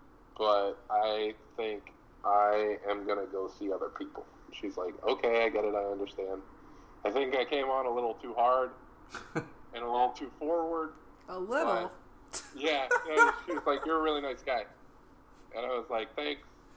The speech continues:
Speaker 1: you're a nice person, but, you know, you'll find your person out there." But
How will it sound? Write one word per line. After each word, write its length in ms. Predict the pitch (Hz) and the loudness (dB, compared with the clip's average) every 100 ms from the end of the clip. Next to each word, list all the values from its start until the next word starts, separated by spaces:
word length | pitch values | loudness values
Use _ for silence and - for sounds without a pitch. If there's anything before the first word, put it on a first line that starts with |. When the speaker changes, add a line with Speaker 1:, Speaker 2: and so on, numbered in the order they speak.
| - | -8
Speaker 1:
you're 120 | 131 | -6
a 40 | |
nice 180 | 143 135 - | -2 -4 0
person, 440 | 156 143 147 139 117 | 0 0 -6 -6 0
but, 300 | 113 104 - - - 127 | 2 2 -4 -18 -16 -6
you 120 | 131 | -4
know, 180 | 113 110 | -2 -2
you'll 200 | 110 110 | 0 -2
find 280 | - 113 113 | 0 0 2
your 100 | 107 | 0
person 360 | - 113 - | 2 0 0
out 200 | 107 107 | -2 0
there." 160 | - 101 | 2 0
But 100 | - | 0